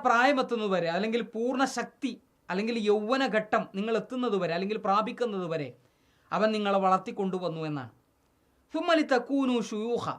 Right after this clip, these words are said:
അങ്ങനെ അവസാനം ആ ഒരു യൗവന കാലഘട്ടം, അല്ലെങ്കിൽ പൂർണ്ണ ശക്തിയുള്ള ഒരു കാലഘട്ടം അവസാനിച്ച്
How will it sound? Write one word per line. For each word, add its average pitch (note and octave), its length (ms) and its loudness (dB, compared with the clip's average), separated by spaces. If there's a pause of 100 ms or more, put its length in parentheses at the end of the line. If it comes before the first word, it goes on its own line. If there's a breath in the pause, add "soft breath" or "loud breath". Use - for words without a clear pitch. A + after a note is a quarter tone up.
(1000)
അങ്ങനെ A3 260 2
അവസാനം B3+ 460 4
ആ A#3 100 2
ഒരു B3 240 4
യൗവന G#3+ 400 4
കാലഘട്ടം, G3+ 540 0
അല്ലെങ്കിൽ G3+ 260 -2
പൂർണ്ണ A3 420 -4
ശക്തിയുള്ള A#3 560 -4
ഒരു A3 160 -2
കാലഘട്ടം G3+ 560 -2
അവസാനിച്ച് F#3 640 -4